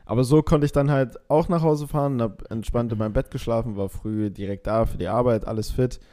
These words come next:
Und, ähm, wer weiß, also so bei Lord Bubi schlafen wäre wahrscheinlich auch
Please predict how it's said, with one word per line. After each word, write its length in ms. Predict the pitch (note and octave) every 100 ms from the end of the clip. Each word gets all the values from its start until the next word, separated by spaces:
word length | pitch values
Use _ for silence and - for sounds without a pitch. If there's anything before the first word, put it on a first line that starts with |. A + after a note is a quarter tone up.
| _ _
Und, 400 | - G#2 G#2+ G#2
ähm, 360 | G#2 G#2 G#2 G#2 - -
wer 160 | G#2+ A2
weiß, 300 | A2 B2+ -
also 400 | B2+ B2+ B2 A#2 - _ _ -
so 180 | A#2 C3
bei 160 | B2+
Lord 220 | B2+ B2+ B2
Bubi 180 | D3+
schlafen 300 | - C#3 B2+
wäre 160 | B2 A#2+
wahrscheinlich 340 | A#2 B2 A2+
auch 320 | A#2 D3 -